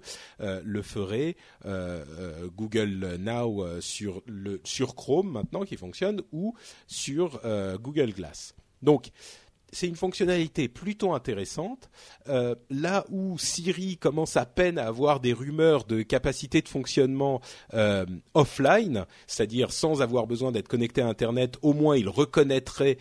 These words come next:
ce qu'on est en train de dire, au moins pour la dictée vocale. Euh, Google le fait depuis très longtemps avec sa reconnaissance vocale. Euh, là, Google irait encore plus loin en faisant une,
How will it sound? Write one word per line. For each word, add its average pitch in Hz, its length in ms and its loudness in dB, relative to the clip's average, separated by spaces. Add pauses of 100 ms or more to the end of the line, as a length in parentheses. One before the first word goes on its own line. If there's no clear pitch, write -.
(140)
ce - 80 -12
qu'on 120 160 4
est 113 60 2
en 113 80 0
train 110 180 -2
de 107 60 0
dire, 175 180 4
au 120 60 6
moins 113 160 2
pour 95 180 -2
la 87 80 -4
dictée 110 560 4
vocale. 156 480 4 (420)
Euh, 104 200 2 (160)
Google 120 380 4
le 101 120 4
fait 117 180 2
depuis - 180 -8
très - 180 -6
longtemps 95 280 -2
avec 90 180 -4
sa 85 120 -4
reconnaissance 85 560 -6
vocale. 196 400 4 (500)
Euh, 113 440 0 (180)
là, 165 400 6 (1300)
Google 151 440 6
irait 117 280 2 (100)
encore 202 320 4
plus - 180 -2
loin 147 320 2
en 110 60 -4
faisant 139 480 -2
une, 117 160 -2